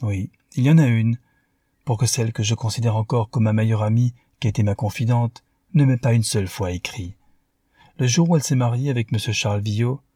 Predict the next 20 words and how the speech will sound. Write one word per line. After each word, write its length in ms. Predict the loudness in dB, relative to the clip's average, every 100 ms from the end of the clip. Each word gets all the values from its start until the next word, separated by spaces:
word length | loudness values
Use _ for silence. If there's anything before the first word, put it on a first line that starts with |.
| _ -12
c'est 180 | -4 0
bien 140 | 0
récent, 460 | 0 -4 -6 -4 -2
vous 100 | 0
le 60 |
voyez. 380 | 0 0 -2 -4 _ _ _ _ _ _
Elle 100 | -6
s'est 120 | 0
montrée 280 | 2 2 0
tendre 380 | 0 0 0 -2
comme 200 | -2 -2
par 140 | 0
le 120 | -2 0
passé, 460 | -2 -4 -6 -8 _ _ -4
mais 100 | 0
elle 120 | 2
a 60 | 2
évité, 380 | 0 -2 0 2
elle 140 | 2
aussi, 380 | 2 0 -2